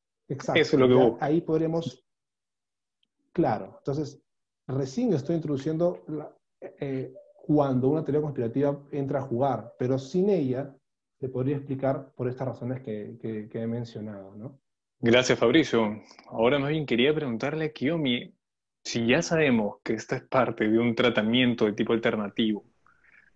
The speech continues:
Speaker 2: que pues tiene también sus raíces psicológicas, por qué la gente se aferra a ella, ¿realmente cuáles son las consecuencias de consumir e-,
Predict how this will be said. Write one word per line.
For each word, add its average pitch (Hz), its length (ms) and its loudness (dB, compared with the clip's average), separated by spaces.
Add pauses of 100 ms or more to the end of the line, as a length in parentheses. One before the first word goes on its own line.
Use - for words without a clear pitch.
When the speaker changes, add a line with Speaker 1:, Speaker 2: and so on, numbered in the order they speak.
(360)
Speaker 2:
que 123 180 4
pues 113 300 -2
tiene 131 280 0
también 120 300 -2
sus 123 220 -6
raíces 117 800 -2 (120)
psicológicas, 120 880 -4
por 113 160 -6
qué 120 60 -2
la 117 100 -2
gente 117 280 -6
se 120 80 -6
aferra 117 380 -2
a 117 40 4
ella, 113 260 2 (580)
¿realmente 170 480 0
cuáles 175 400 -2
son 131 600 -2 (420)
las 110 160 -8
consecuencias 117 1080 0
de 113 140 2
consumir 117 640 -2
e-, 135 280 0